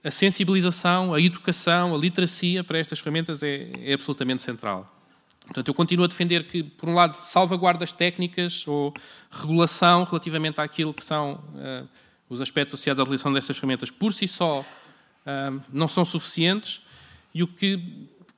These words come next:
penso que pode ajudar é o termos utilizadores, eh, engenheiros, eh, educadores, decisores também, eh, com uma compreensão mais, mais realista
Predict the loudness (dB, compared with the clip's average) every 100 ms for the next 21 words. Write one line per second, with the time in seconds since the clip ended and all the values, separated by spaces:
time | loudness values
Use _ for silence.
0 | 2 2 2 -6 0 2 4 2 4 6
1 | 6 6 2 2 2 2 -2 -4 -4 2
2 | 4 4 4 6 6 2 -4 -6 -4 -4
3 | -4 -8 -16 _ _ _ -2 0 0 4
4 | 6 8 6 2 -2 -4 -2 -2 -2 0
5 | 0 0 0 2 4 4 2 -4 -10 -8
6 | -2 0 2 0 -2 -4 0 0 -2 -8
7 | -20 -20 -20 -20 _ _ -2 2 2 0
8 | 4 6 6 6 4 2 2 4 4 4
9 | -2 -6 -2 2 2 0 -4 4 6 8
10 | 8 4 -2 -2